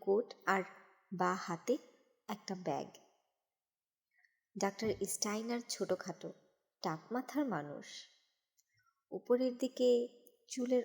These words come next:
অভাবটা ঢাকার জন্য জুলপি বড় করে রেখেছেন।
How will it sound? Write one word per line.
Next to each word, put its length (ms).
অভাবটা 520
ঢাকার 420
জন্য 380
জুলপি 520
বড় 220
করে 280
রেখেছেন। 540